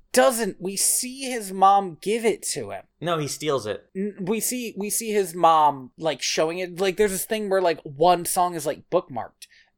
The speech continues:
Speaker 1: And I thought that that was going to be important.
Speaker 2: Yeah, same, 'cause that's how movies work.
Speaker 1: And, yes, he does steal it from his parents when he runs away. But, like, that's, that was also part of the issue. I was like, "Are these people traveling performers?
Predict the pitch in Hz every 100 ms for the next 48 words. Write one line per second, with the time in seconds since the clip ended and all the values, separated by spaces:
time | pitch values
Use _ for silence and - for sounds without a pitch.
0 | - 160 160 - _ _ 190 240 262 -
1 | 185 135 - 147 139 - 139 131 123 110
2 | 117 113 107 - 113 104 107 - _ 135
3 | 180 165 - 208 226 120 101 131 143 160
4 | - 160 127 123 185 175 143 117 - 107
5 | 101 - _ - 165 156 139 - 165 165
6 | - 180 185 175 - 190 175 160 139 151
7 | 139 160 139 131 131 123 120 117 113 110
8 | 110 104 101 - _ - 214 226 180 254
9 | 262 - - - 294 339 302 320 302 302
10 | 285 277 269 277 254 214 214 202 202 -
11 | 165 165 185 196 - - 180 - 160 151
12 | 139 127 110 _ - - 139 147 147 143
13 | 143 147 139 - 135 - 185 226 247 247
14 | 262 254 -